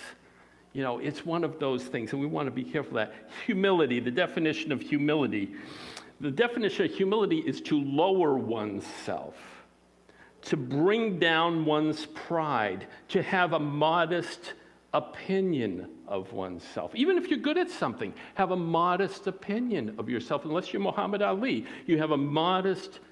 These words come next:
opinion, 'cause he's the greatest. A modest opinion of yourself. To behave in an unassuming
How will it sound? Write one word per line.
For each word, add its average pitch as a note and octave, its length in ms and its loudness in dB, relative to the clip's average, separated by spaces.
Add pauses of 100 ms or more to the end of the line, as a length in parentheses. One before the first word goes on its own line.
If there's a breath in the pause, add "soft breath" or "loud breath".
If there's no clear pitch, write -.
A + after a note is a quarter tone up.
(100)
opinion, G3+ 840 -2 (640 loud breath)
'cause - 220 -8
he's C#3+ 200 -8
the G2+ 100 -16
greatest. A2 480 -8 (1800 soft breath)
A A#2 60 -8
modest C#3 600 -2
opinion C#3 460 -4
of F#2+ 140 -6
yourself. - 360 -10 (320 loud breath)
To F3+ 200 0
behave F#3 1080 0 (340 loud breath)
in C#3 200 2
an B2+ 280 2
unassuming C3 1500 -2